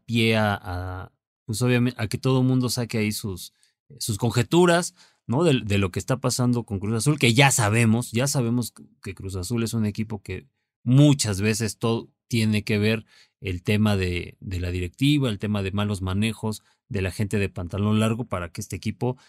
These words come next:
se empecine siempre en, eh, ir mal.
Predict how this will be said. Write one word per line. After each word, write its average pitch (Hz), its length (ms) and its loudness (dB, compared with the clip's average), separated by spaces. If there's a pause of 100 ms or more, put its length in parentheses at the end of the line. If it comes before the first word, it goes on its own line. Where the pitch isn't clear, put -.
(140)
se - 160 -2
empecine 120 580 4
siempre 151 580 2 (160)
en, 131 440 2 (220)
eh, 90 400 -6
ir 110 240 2
mal. 80 140 -2